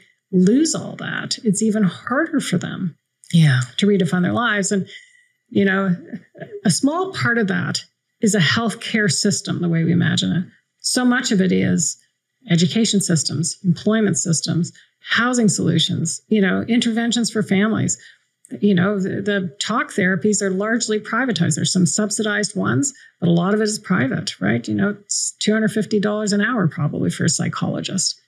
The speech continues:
Speaker 2: Yeah.
Speaker 1: Right? A private psychologist to do that. So there's so much we just as a system have to piece together.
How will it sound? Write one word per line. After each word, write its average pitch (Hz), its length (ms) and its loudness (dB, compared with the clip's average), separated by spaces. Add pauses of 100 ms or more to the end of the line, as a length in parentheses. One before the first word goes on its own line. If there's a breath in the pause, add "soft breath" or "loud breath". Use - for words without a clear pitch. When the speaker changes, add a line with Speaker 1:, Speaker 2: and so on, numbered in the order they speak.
Speaker 2:
Yeah. 165 260 6 (600)
Speaker 1:
Right? 190 200 0
A 190 40 0
private 175 340 -2
psychologist 170 680 -2
to 185 80 4
do 175 60 4
that. 156 240 0
So 202 160 0
there's 190 260 0
so 262 180 0
much 269 380 -2
we 180 100 4
just 196 280 0
as 185 140 0
a 180 60 0
system 208 420 -2
have 180 280 0
to 180 100 -2
piece - 460 -2
together. 175 640 -4